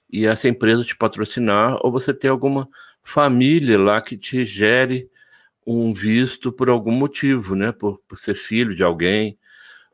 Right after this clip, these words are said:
por ter algum parentesco que justifique. Europa ainda mais complicado ainda, né? Porque Estados Unidos você pode ficar seis meses lavando prato, a Europa é três meses, né?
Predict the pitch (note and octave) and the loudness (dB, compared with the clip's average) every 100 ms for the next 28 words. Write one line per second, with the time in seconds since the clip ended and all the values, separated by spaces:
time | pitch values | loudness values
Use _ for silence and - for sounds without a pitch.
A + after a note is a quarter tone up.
0 | _ F#2+ F#2 - G2+ F#2+ G2 G2+ G#2 G2 | _ -10 -6 2 2 2 0 0 0 0
1 | G2+ G2+ B2 A2 B2 - - A#2 - - | 0 0 -2 -2 -2 -2 0 0 0 -12
2 | _ - - - - A#2 C3 B2+ C#3+ C#3 | _ -20 -20 -12 0 4 4 4 2 2
3 | C#3 - D3 C#3+ C#3 C3 C#3+ C#3+ A2 G2+ | 2 0 -2 -2 -2 0 0 0 0 0
4 | G#2 A2+ - A2 G#2+ - A2 G#2+ A2+ A#2 | 0 -2 -6 -8 -6 -2 -2 0 -2 -2
5 | G#2 A#2 - A2 - G#2+ G2+ G2 F#2+ F#2+ | -4 -4 -4 -4 -2 -4 0 0 0 0
6 | G2 G2 G2+ G2+ A2+ B2 A2 A2 A2 A#2+ | 0 -2 0 0 2 2 2 2 -2 -2
7 | C3+ D3 A#2 G2 F#2+ G2 A2 | 0 2 4 2 0 -6 -8